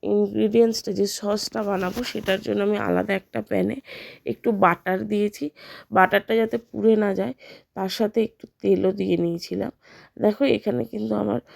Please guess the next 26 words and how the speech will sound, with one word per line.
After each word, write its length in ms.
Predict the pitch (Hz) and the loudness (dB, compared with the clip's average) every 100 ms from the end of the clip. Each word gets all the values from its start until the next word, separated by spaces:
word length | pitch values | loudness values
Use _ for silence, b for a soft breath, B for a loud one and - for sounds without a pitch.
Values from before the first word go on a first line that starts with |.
| B B - | B B 0
পরের 300 | 208 208 214 | 4 4 4
ইনগ্রিডিয়েন্টস 840 | 196 190 - 202 202 202 208 - | 0 -2 -4 -4 -2 -2 -4 -6
রান্না 380 | - 196 196 190 | -6 -4 -4 -4
হয়ে 320 | 175 175 190 196 | -4 -2 -2 0
গেছে। 320 | 185 180 - _ B B B - | -2 -4 -12 _ B B B 0
আমি 220 | 202 226 - - | 4 4 2 -2
পেঁয়াজগুলোকে 1000 | 226 226 226 226 - 226 226 226 - 285 - B B B B | 4 6 4 -2 -6 -2 -2 -4 -6 -6 -8 B B B B
ভালো 360 | 190 208 220 240 | 0 6 6 6
করে 320 | 240 240 247 | 2 0 0
স-, 200 | 233 - - - 202 | -2 -18 -20 -10 -2
ভেজে 300 | 202 208 220 | 0 4 4
নিয়েছিলাম, 480 | 226 220 233 226 220 - | 4 2 0 -2 -4 -4
পেঁয়াজ, 460 | 196 190 196 196 - | 0 0 0 -4 -6
ক্যাপসিকাম, 600 | 190 185 - - 190 104 - | -6 -6 -8 -4 -2 -4 -8
কাঁচা 240 | 104 175 107 | -10 -4 -2
লঙ্কাগুলোকে 680 | 175 - 101 101 95 - | -2 -2 -4 0 0 0
বাটারের 460 | 107 95 - 87 95 | -2 -4 -4 -4 -6
সাথে 300 | - - - - B B B - | -6 -12 -14 -18 B B B 0
ভালো 200 | 196 202 | 4 4
করে 260 | 202 208 196 | 2 -2 -2
ভেজে 480 | 208 180 170 233 254 B B B B - | -2 -4 -2 -4 -8 B B B B -2
টমেটো 440 | 196 208 214 220 | 2 4 2 -2
সস 460 | 208 190 185 220 - B B B | -2 -2 -2 -2 -10 B B B
আর 180 | - 185 | -2 -2
সয়া 420 | - - 214 214 | -2 0 2 2
সস 360 | 220 226 214 | 2 0 0